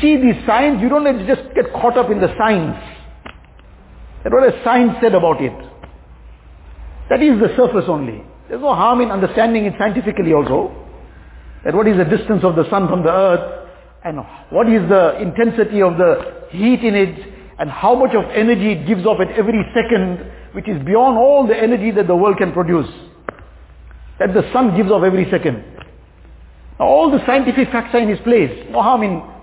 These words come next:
knowing these facts, but that's all still on the surface. There's something beyond that,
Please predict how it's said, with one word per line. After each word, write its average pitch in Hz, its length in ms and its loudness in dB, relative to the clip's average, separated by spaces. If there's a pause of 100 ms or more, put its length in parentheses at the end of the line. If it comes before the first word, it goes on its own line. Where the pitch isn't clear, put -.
(140)
knowing 226 480 2
these 185 240 -4
facts, 190 260 -2 (520)
but - 100 -4
that's 220 200 -4
all 269 460 4
still 240 160 -2
on 190 120 0
the 175 160 2
surface. 147 360 -2 (1800)
There's 131 140 -6
something 214 340 0
beyond 190 380 2
that, - 560 -4